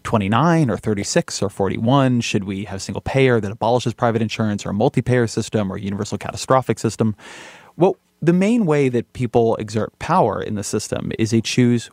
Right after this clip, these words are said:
which party to vote for. That is their fundamental choice. They, they make a decision that this party represents my values best,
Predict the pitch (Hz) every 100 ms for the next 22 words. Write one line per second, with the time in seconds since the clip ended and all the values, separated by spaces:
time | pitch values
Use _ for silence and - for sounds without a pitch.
0 | - - - - - - 98 95 - -
1 | - 95 113 143 143 - 127 117 113 117
2 | 110 101 110 - 101 101 98 90 95 -
3 | 127 98 - 107 101 - 104 110 113 113
4 | - 107 104 104 101 110 - 113 107 107
5 | 101 113 101 - 101 98 95 101 104 156
6 | 143 117 -